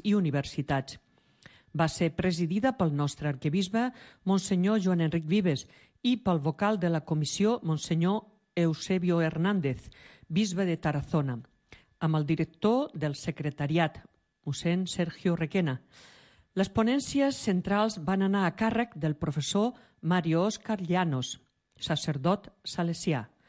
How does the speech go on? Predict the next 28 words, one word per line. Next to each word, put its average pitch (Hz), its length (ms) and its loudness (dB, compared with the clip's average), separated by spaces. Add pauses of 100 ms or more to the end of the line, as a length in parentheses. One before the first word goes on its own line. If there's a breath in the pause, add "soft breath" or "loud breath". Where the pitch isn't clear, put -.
(240 soft breath)
degà 156 340 0
de 214 160 0
la 156 80 0
Facultat 170 560 -2
de 151 160 -2
Ciències 190 560 -2
de 151 160 0
l'Educació 170 720 0 (460 loud breath)
a 185 140 0
la 185 100 2
Universitat 175 800 0
Pontifícia 202 680 -2
Salesiana 175 680 -2
de 165 140 2
Roma, 175 300 0 (500 soft breath)
sobre 170 640 -2
acompanyar 175 720 0
els 180 160 2
joves 165 460 0 (140)
en 151 180 -2
el 143 100 -4
seu 196 320 0
camí 151 320 0
vocacional. 139 720 -2 (1400 loud breath)
I 196 220 4
en 175 80 2
el 165 160 2
solc 233 460 0